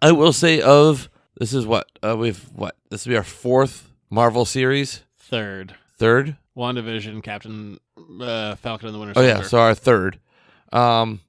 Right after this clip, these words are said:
Speaker 1: I thought it was the strongest opener.
Speaker 2: Yeah, it's, yeah, I think, yeah, probably, 'cause the open, WandaVision started a little slow. Falcon and the Winter Soldier, they definitely threw a ton of money at that first
Speaker 1: Yeah.
Speaker 2: episode.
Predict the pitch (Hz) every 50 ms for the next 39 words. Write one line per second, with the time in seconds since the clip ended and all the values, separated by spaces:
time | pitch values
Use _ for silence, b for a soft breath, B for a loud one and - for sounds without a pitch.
0 | _ - - 147 156 196 196 143 131 127 110 - 131 127 - _ _ _ _ -
1 | - - - - 143 143 143 139 131 107 - - 101 117 104 - 98 95 92 95
2 | 92 - _ _ _ - 285 302 339 359 359 339 311 302 294 294 294 285 285 -
3 | - - 233 202 214 233 240 226 214 185 - 247 233 214 226 214 - - - 220
4 | 202 190 - 175 160 160 156 147 151 147 - 165 143 - _ 202 170 180 185 190
5 | 208 202 - 214 - - - _ - 147 170 208 214 196 170 165 160 143 151 123
6 | 113 - - 135 127 127 127 127 123 127 123 127 120 120 113 - - 131 123 120
7 | 120 120 117 b b b b b b b b b _ - - 175 165 165 160 165
8 | 156 151 147 147 143 135 - - 147 139 135 131 139 127 131 135 170 180 180 139
9 | 120 - 131 113 107 - - 139 127 131 123 120 117 117 120 117 113 104 110 107
10 | - - 117 113 110 - - 113 110 131 131 123 104 98 95 110 110 107 110